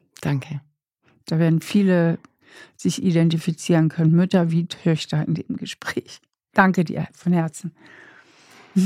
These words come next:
Speaker 1: Ich danke dir, dass du mir zugehört hast.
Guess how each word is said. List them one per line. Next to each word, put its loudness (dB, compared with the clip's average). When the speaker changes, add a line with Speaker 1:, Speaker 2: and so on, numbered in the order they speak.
Speaker 1:
Ich -2
danke 0
dir, 0
dass -4
du -4
mir 0
zugehört -4
hast. -4